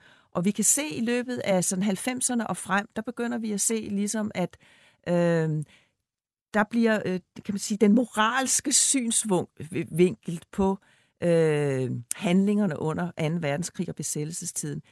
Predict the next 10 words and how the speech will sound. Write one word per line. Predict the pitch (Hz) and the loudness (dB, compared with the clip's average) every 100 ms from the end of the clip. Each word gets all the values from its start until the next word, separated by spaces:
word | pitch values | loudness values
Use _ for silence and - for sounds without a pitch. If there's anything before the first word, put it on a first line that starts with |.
| _ _ - | _ _ -4
bliver | 202 - | -4 0
ikke | 208 233 247 - | 2 2 0 -2
alene | 208 175 196 196 233 262 | -2 0 2 2 2 6
målt | 208 226 233 220 | 6 6 4 0
ud | - 185 | -6 -6
fra, | 180 - 160 156 151 _ _ _ _ _ _ - | -6 -4 -2 -4 -10 _ _ _ _ _ _ -4
samarbejdede | - - 185 262 247 226 226 220 | 2 4 4 2 2 2 2 2
man | 202 196 | 2 2
med | 185 | 0
tyskerne, | 180 220 208 - 214 | -2 -4 -4 -2 -2